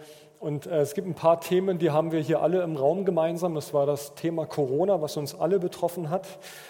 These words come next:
Aber das, was ich so am meisten für mich gemerkt habe, ist neben diesem Thema Corona, dass ich eigentlich wenig Zeit hatte oder ehrlich gesagt eigentlich mir wenig Zeit genommen habe,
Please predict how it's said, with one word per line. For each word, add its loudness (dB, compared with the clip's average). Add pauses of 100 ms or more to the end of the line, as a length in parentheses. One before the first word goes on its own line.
(380)
Aber 6
das, 4
was 6
ich 2
so 4
am 0
meisten 4
für -4
mich 2
gemerkt 2
habe, 4
ist -2
neben 0
diesem -2
Thema 0
Corona, 2 (500)
dass -2 (100)
ich -6
eigentlich -2
wenig 2
Zeit 2
hatte 2
oder 2
ehrlich -2
gesagt 0 (340)
eigentlich -4
mir -2
wenig -2
Zeit -2
genommen -4
habe, 0